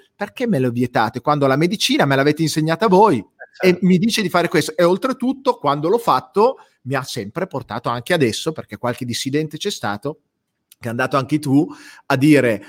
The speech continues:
Speaker 1: eh, no, non le, nelle T V ufficiali, però è uscito allo scoperto dicendo: "Io ho comunque curato usando idrossiclorochina piuttosto che questo, questo, quest'altro,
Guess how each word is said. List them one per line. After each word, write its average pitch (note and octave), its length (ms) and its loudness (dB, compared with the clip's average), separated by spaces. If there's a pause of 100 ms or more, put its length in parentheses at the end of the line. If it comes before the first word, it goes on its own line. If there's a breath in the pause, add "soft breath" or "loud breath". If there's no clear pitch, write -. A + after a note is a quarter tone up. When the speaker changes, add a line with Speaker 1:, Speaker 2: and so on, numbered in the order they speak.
(180 loud breath)
Speaker 1:
eh, B2 400 0
no, C3+ 200 2
non B2+ 280 0
le, A#2+ 80 0
nelle A#2+ 320 0
T A#2 80 -10
V B2 60 4
ufficiali, B2+ 520 2
però C3 280 2
è - 80 -2
uscito C3 400 0
allo B2+ 100 2
scoperto D3+ 380 0
dicendo: A#2+ 260 -4
"Io F3 160 2
ho B2+ 260 -2
comunque D3+ 440 -2
curato C3 480 0
usando A#2+ 420 0
idrossiclorochina A#2+ 1040 -6
piuttosto A#2+ 400 -6
che A#2+ 100 -2
questo, B2+ 280 -2
questo, C3+ 180 -6
quest'altro, F#3+ 580 2